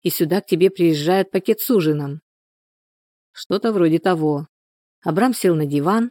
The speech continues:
и опустил локти на колени. «Сегодня я разговаривал с Ильей».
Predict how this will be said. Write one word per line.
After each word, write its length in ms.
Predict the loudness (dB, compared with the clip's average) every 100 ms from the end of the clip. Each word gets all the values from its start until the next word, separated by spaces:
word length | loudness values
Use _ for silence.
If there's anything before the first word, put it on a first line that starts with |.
| -6
и 120 | -2
опустил 480 | 0 0 -4 2 2
локти 340 | 4 2 0 -4
на 120 | -2
колени. 640 | 0 2 2 0 -6 -12 _ _ _ _ _ _ _ _ _
«Сегодня 440 | -6 0 2 2
я 100 | 0
разговаривал 580 | 0 0 2 2 2 0
с 120 | 0
Ильей». 420 | -2 2 2 2